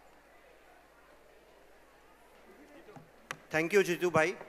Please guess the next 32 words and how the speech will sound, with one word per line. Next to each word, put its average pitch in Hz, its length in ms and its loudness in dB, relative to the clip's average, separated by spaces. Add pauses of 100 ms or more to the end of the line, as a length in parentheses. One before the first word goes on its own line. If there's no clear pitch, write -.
(380)
અ, 156 500 0 (680)
મને 151 260 0
બહુ 160 240 4
ઓન-, 156 220 4
અ, 139 280 -2
ઓનર્ડ 165 300 8
ફીલ 175 200 6
થઈ 165 120 4
રહ્યું 170 180 4
છે 180 120 0
કે 165 260 2
આવા 147 220 6
મોટી 160 320 0
હસ્તી 151 400 -4
આપણા 143 200 0
સમક્ષ 143 360 -6
આજે 139 320 2
છે. 143 460 -6
સમીર 143 340 -2
અને 135 220 -6
અર્શ 131 220 -6 (100)
તન્નાનું 139 500 0 (420)
ઇન્ટ્રોડક્શન 151 520 4
આપવાનો 143 360 4
મોકો 135 300 6
મને 131 200 6
આપવામાં 127 400 0
આવ્યો 123 200 0
છે. 135 180 2
અ, - 1500 -6 (240)
જ્યારે 170 220 12
મેં 202 360 10